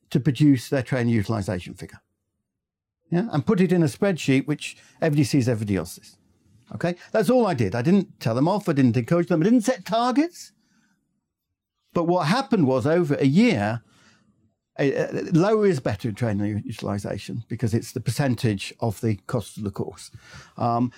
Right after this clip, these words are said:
went down from forty-two percent to twenty-nine percent. That's equivalent to an extra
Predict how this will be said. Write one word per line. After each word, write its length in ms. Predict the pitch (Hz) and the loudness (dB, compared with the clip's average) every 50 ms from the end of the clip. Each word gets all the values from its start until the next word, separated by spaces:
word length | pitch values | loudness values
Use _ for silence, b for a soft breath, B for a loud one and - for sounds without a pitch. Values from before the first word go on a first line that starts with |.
| b b | b b
went 280 | - 127 151 165 160 - | -4 -2 -2 -2 -4 -2
down 240 | - 151 135 135 117 | -2 -2 0 -2 -2
from 140 | - 147 131 | 0 0 0
forty-two 560 | - - 180 180 165 - 151 - - 147 117 | 0 0 -2 0 0 -2 -2 0 2 0 0
percent 400 | - 127 - - 120 117 113 - | 0 -2 -4 -2 -2 -2 -4 -6
to 80 | - | -10
twenty-nine 480 | - - 120 113 - 113 101 95 90 90 | -6 -4 -4 -4 -4 -4 -2 -2 -2 -4
percent. 420 | 90 139 - - - - _ _ _ _ _ _ _ _ _ _ _ _ _ _ _ _ _ _ _ _ - | -6 -10 -14 -16 -16 -18 _ _ _ _ _ _ _ _ _ _ _ _ _ _ _ _ _ _ _ _ -8
That's 260 | - 139 151 139 - | -6 -4 -4 -4 -2
equivalent 800 | 175 160 - - - 233 220 165 156 123 110 117 113 - - - _ _ - | -2 -2 -2 0 0 2 4 4 4 4 2 2 -2 -4 -8 -20 _ _ -8
to 260 | - - 127 120 123 | -2 0 2 2 2
an 80 | 131 143 | 2 2
extra 560 | 156 - - - - - - 131 123 117 | 0 -2 -6 -12 -10 -4 -2 -2 -2 -2